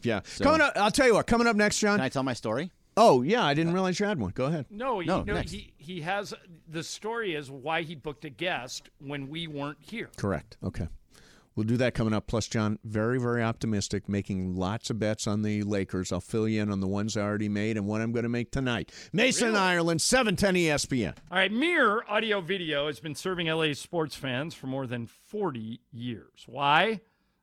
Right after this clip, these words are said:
Speaker 3: The team at Mir can offer and deliver products and services that others just don't have. Cutting-edge home automation, better, faster Wi-Fi,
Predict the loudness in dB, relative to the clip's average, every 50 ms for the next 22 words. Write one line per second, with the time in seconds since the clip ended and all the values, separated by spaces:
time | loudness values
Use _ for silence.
0 | _ -8 -6 -6 -6 -6 -6 -4 -4 -2 -2 -4 -4 -2 -2 -2 -2 -2 -4 -6
1 | -6 -6 -4 -4 -2 -4 -4 -4 -6 -10 -10 -8 -10 -10 -8 -8 -10 -10 -10 -8
2 | -8 -8 -10 -10 -16 -18 -20 _ -12 -6 -4 -4 -2 -4 -6 -10 -10 -12 -10 -10
3 | -8 -8 -8 -8 -10 -12 -12 -12 -14 -12 -12 -12 -8 -4 -4 -4 -4 -6 -8 -10
4 | -12 -12 -12 -12 -8 -8 -8 -8 -6 -4 -4 -4 -6 -8 _ _ _ _ _ _
5 | _ _ _ _ -18 -10 -2 0 0 0 0 -2 -4 -6 -8 -4 -2 0 0 0
6 | -2 -4 -8 -12 -12 -10 -8 -8 -6 -4 -4 -4 -4 -6 -8 -8 -10 -10 -10 -10
7 | -10 -10 -6 -4 -4 -2 -2 -2 -4 -2 -2 -2 -2 -2 -4 -8 -8 -6 -4 -2
8 | -2 -2 -4 -6 -6 -4 -4 -4 -4